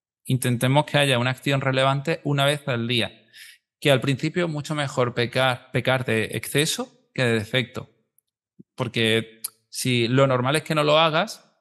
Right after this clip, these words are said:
intenta hacerlo más de la cuenta. Es como cuando dudas sobre si ir o no al gimnasio. Bueno, si no sueles ir al gimnasio, mejor ve siempre, aunque no hagan tanto porque estés cansado de verdad y te quedes allí haciendo unos estiramientos, pero es que ahora mismo necesitamos el cons-, construir el primer hábito, ir al gimnasio,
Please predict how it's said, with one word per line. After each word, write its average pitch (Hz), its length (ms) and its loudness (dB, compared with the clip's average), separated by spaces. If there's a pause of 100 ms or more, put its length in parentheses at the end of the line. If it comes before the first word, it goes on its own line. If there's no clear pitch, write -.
intenta 131 600 -4
hacerlo 135 240 -2
más 127 120 4
de 120 60 4
la 113 120 4
cuenta. 151 220 -2
Es 127 60 -4
como 139 260 -2
cuando 123 340 2
dudas 135 320 -2
sobre 127 260 -2
si 131 180 -6
ir 135 140 0
o 135 60 0
no 131 80 -2
al 127 100 -4
gimnasio. 113 520 0 (200)
Bueno, 123 300 0 (220)
si - 160 -4
no 135 160 2
sueles 147 380 0
ir 151 120 -2
al 147 100 -2
gimnasio, 165 580 0 (220)
mejor 135 300 0
ve 143 100 2
siempre, 156 680 -2 (160)
aunque 123 200 -6
no 120 100 0
hagan 131 440 -2
tanto 143 360 2
porque 113 180 -8
estés 117 180 -6
cansado 139 420 4
de 131 100 4
verdad 151 400 2
y 117 140 0
te 117 140 -4
quedes 131 220 0
allí 127 220 0
haciendo 127 280 -4
unos 127 140 -4
estiramientos, 135 640 -2
pero 135 120 -2
es 127 40 -4
que 147 100 0
ahora 143 100 4
mismo 139 140 -2
necesitamos 131 500 -2
el 127 120 0
cons-, 120 400 -4
construir 131 360 0
el 131 60 2
primer 120 280 2
hábito, 131 400 -2
ir 123 160 2
al 139 100 0
gimnasio, 120 540 -2